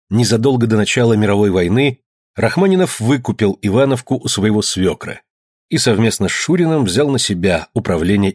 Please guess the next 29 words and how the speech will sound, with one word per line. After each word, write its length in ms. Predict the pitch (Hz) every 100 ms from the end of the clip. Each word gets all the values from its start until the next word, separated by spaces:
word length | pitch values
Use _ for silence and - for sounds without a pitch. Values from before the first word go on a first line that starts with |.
| 101
имением. 480 | 92 73 - 71 - _ _ _ _ _ _ _ _ _ _ _ _ _ _
Именно 340 | 113 160 190 190
тогда 400 | 151 101 113 170
Рахманиновым 760 | 131 - 113 165 160 151 151 -
овладела 520 | 107 104 95 139 131
и 180 | - 127
другая 520 | 110 110 92 90 87
страсть, 600 | - - 85 - - - _ _ _ _
во 140 | 87
власти 340 | 90 151 - 120
которой 440 | - 87 156 165
он 100 | 127
находится 600 | 104 - 117 120 120 -
по 160 | 120 85
сей 260 | - 90 80
день. 340 | 78 76 - _ _ _ _ _
Любовь 680 | 92 95 76 123 127 - -
к 80 | -
автомобилю. 720 | 120 104 95 85 80 - - - _ _ _ _ _ _ _ _ -
Живя 280 | 90 151
в 60 | 202
деревне, 480 | 143 151 185 175 165
он 100 | 131
часто 380 | - 185 - 160
совершал 520 | 131 110 - 156 151
долгие 540 | 101 135 165 139 151
или 240 | - 127 131
короткие 500 | 113 101 135 - 123
поездки, 760 | 117 101 82 80 - - 78